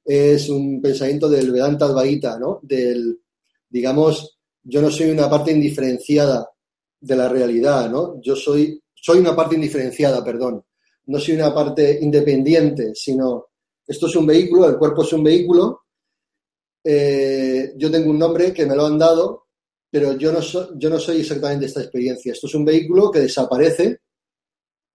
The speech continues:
y lo que queda, esa esencia, esa es parte del todo. Eso es el todo. Entonces,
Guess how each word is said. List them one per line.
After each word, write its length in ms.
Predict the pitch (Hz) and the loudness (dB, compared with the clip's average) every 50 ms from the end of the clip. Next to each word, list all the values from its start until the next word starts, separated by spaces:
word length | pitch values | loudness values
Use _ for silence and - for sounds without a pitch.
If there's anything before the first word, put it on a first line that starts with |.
| _ _ _ _ _ _ _ _ _ _ _ _ _ _ _ _ - | _ _ _ _ _ _ _ _ _ _ _ _ _ _ _ _ -2
y 300 | 190 185 185 190 180 170 | 0 0 0 0 0 0
lo 160 | 156 147 123 | 0 0 0
que 100 | 131 123 | 0 -2
queda, 420 | - 156 165 165 165 170 165 - - | 0 2 4 4 4 4 2 -2 -6
esa 200 | - - - 160 | -4 -2 0 0
esencia, 600 | 143 - 175 170 175 170 - - 160 160 - - - | 0 2 0 0 0 0 0 0 2 2 0 0 -4
esa 280 | - 147 - - 151 151 | -8 -8 -4 -2 0 0
es 280 | 156 156 - - - _ | 0 -2 -4 -10 -12 _
parte 280 | - 147 151 160 175 165 | -2 -2 0 0 2 2
del 220 | 147 135 123 113 | 2 2 0 -2
todo. 400 | - 147 131 117 110 104 - - _ _ - | -2 -4 -4 -4 -4 -6 -12 -16 _ _ -14
Eso 220 | 135 - - 151 | -10 -6 -4 -2
es 140 | 147 151 151 | -2 0 -2
el 220 | 143 123 113 - | -2 -2 -4 -2
todo. 480 | - 156 151 147 131 113 104 - - _ _ _ _ _ _ _ _ _ _ _ _ _ _ _ _ _ _ _ _ _ _ _ - | 0 2 2 2 2 0 -4 -8 -14 _ _ _ _ _ _ _ _ _ _ _ _ _ _ _ _ _ _ _ _ _ _ _ -14
Entonces, 760 | 135 127 117 147 143 143 170 175 170 170 - - - _ | -10 -8 -6 -4 -2 2 2 2 2 2 -2 -8 -16 _